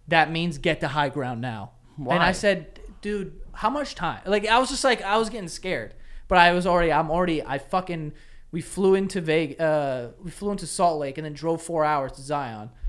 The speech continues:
Speaker 1: And it was, like, the middle of the night, so we slept in the car and then woke up, and I was like, "I can't back out now."
Speaker 2: Yeah,
Speaker 1: We didn't
Speaker 2: you're
Speaker 1: even have an Airbnb at that point.
Speaker 2: Oh, you were just there, just living like a vagabond.
Speaker 1: Yeah, we were just l-, sleeping in our car, and then we were just like, "All right, we have to do this hike,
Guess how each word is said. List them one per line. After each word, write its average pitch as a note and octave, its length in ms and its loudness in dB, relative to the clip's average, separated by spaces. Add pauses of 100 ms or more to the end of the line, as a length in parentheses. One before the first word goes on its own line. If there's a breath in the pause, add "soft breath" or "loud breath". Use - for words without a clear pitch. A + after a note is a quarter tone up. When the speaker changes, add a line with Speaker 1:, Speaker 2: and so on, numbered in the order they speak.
(260 soft breath)
Speaker 1:
And D3 120 -4
it C#3 40 -6
was, C#3 160 -6
like, B2+ 440 -6
the D3+ 100 -6
middle D#3+ 300 -2
of C#3 60 0
the C3 80 -4
night, C#3 260 -4
so C#3 60 -14
we C3+ 60 -12
slept - 260 -4
in D3+ 80 -6
the A#2 80 -8
car D3 300 0
and B2 80 -6
then B2 140 -10
woke C#3+ 240 -4
up, C#3+ 180 -2
and C#3+ 60 -10
I - 20 -10
was A#2 100 -12
like, C3+ 100 -10
"I G3+ 100 -14
can't E3+ 260 -8
back D#3+ 200 -2
out C#3+ 160 2
now." D#3 300 0 (220)
Speaker 2:
Yeah, C3 180 -4
Speaker 1:
We A3+ 80 6
didn't A#3 60 4
Speaker 2:
you're A#3+ 80 4
Speaker 1:
even A3 120 2
have A3 120 8
an G3+ 80 2
Airbnb G#3 440 2
at G3+ 120 2
that C3 140 -2
point. A#2+ 220 -12 (160)
Speaker 2:
Oh, D#3 140 10
you D#3+ 160 4
were F3+ 100 8
just C3+ 220 -4
there, D3+ 320 4
just C3+ 220 -10 (140)
living E3 300 2
like D#3 140 0
a D3 60 -4
vagabond. C3+ 600 2 (140)
Speaker 1:
Yeah, F#3 200 0
we C3+ 120 -4
were C#3+ 60 -8
just D#3+ 240 -6
l-, D#3 160 -10
sleeping F3+ 420 -4
in E3+ 100 -4
our D3+ 120 -4
car, E3+ 500 0 (220)
and E3 180 -2
then E3+ 80 0
we F3 80 2
were E3 80 0
just E3 160 -4
like, D#3 140 2
"All D3+ 100 4
right, D#3+ 140 6
we D3 80 -2
have C#3+ 220 -2
to D#3 100 -4
do D3 100 -2
this C#3 140 -4
hike, E3+ 440 0